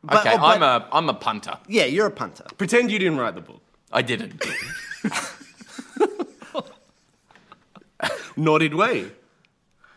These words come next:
Speaker 3: We didn't
Speaker 2: No,
Speaker 3: write the book either.
Speaker 2: you,
Speaker 3: A woman
Speaker 2: you
Speaker 3: thirty years ago called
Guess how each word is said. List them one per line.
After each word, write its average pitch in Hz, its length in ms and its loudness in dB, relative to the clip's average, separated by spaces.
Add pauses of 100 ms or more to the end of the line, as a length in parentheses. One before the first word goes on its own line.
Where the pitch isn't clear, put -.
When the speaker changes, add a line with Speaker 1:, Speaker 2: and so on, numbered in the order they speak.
(100)
Speaker 3:
We 131 140 2
didn't 180 140 4
Speaker 2:
No, 135 60 6
Speaker 3:
write 151 120 4
the 151 60 -4
book 170 180 0
either. 208 360 6
Speaker 2:
you, 254 60 0 (220)
Speaker 3:
A 160 100 6
woman 208 400 6
Speaker 2:
you - 40 0 (240)
Speaker 3:
thirty 220 300 4
years 233 260 -2
ago 147 320 0
called 139 240 -6